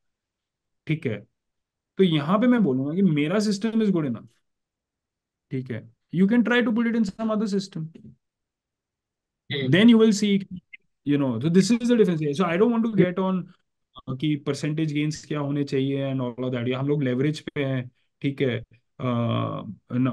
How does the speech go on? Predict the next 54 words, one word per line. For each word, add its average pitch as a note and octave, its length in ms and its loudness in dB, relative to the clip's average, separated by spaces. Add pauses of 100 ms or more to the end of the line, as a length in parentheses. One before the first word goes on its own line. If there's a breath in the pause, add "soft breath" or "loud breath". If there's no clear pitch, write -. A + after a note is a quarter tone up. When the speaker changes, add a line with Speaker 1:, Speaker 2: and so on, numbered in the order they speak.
(160)
Speaker 1:
people D#3 400 2
like, D3 260 0
uh, A#2+ 640 -4 (580)
la-, C3 240 -6
last C#3 300 0
year D#3 140 2
I C#3+ 200 0
booked D3+ 160 -4
about C#3 320 -2
one C3 140 0
point C#3+ 200 -2
two C#3+ 140 -2
five C#3 160 -2
crore C#3 220 -2 (100)
profit B2 300 -4
and C#3 160 -4
some C#3+ 120 -4
twenty-two C#3 400 -2
year C#3+ 140 0
old C#3+ 180 0
guy C3 80 0 (140)
told C3+ 140 0
me, D3 120 0 (120)
uh, C3 280 -2 (180)
uh, B2+ 180 -4 (100)
"But C3+ 100 -2 (180)
just E3 240 4
that's E3 280 -4
it, - 180 -8 (1160)
like, F3 140 0
that's F3+ 220 0
it," A#3 120 4
he G3 180 6
said। A2+ 220 -6 (600)
ठीक D#3 180 -8
है, C3+ 120 -4
मैं D3 80 -6
बोला, A3 280 -2
"सवा F3+ 480 -2
करोड़ G3+ 320 4
रुपए G3 240 0
प्रॉफिट G3 560 -4
कमाने F3 340 0
का F#3+ 100 2
मतलब F3 460 0
होता F3 180 -2
है F#3 60 -2
कि G3+ 100 -2
किसी F#3 300 -4
का G3+ 140 2
पचास F3 600 -2
करोड़ F#3 240 0
का F#3+ 80 2
घर E3 220 0